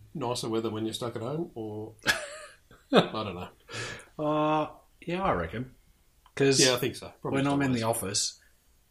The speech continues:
Speaker 2: and it's nice outside, in fact, I don't really see the outside when I'm in the office. So,
Speaker 1: Mm-hmm.
Speaker 2: yeah, I think I'd see more outside if I was at home.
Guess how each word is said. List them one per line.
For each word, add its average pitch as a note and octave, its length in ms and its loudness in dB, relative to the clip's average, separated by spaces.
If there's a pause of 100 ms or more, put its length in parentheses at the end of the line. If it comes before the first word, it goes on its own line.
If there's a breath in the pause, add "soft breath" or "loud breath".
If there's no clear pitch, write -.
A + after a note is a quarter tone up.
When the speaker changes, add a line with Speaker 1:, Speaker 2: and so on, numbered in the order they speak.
(140)
Speaker 2:
and G#2 100 -6
it's G#2 200 0
nice G#2+ 280 0
outside, G2+ 520 -2 (340)
in G#2 140 -6
fact, G#2+ 220 -6
I G#2+ 100 -4
don't G2 140 -6
really F#2 200 -8
see G#2 200 -2
the F#2+ 180 -6
outside F2+ 380 -8
when F2+ 120 -8
I'm F2+ 120 -8
in F2+ 80 -8
the F#2 80 -10
office. - 360 -8 (460)
So, - 180 -4
Speaker 1:
Mm-hmm. C#3 200 2 (580 soft breath)
Speaker 2:
yeah, F2 160 -8 (160)
I G2 80 -10
think A#2 200 -6
I'd G2+ 120 -4
see G#2 180 -2
more G#2 220 -4
outside G2 400 -6
if F#2 140 -10
I F#2+ 40 -10
was F2 180 -8
at E2+ 100 -8
home. F2 260 -12